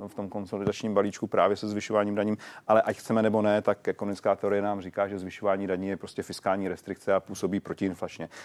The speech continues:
Takže v krátkém období mohou zahýbat tou inflací změny D P H, ale, ehm, přejdeme-li z řádu měsíců na,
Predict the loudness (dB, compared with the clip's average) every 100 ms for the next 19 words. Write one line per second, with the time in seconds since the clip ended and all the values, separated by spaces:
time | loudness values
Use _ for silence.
0 | -4 2 4 6 6 6 6 6 6 4
1 | 4 4 6 4 2 0 2 2 4 2
2 | 2 0 0 2 0 0 0 -2 -2 -2
3 | 0 0 0 -2 -2 -2 -2 0 2 0
4 | -4 -12 -2 0 2 0 -4 -10 -10 -10
5 | -8 0 4 6 6 4 2 2 4 4
6 | 2 -4 -6 -10 -6 -4 -2 -4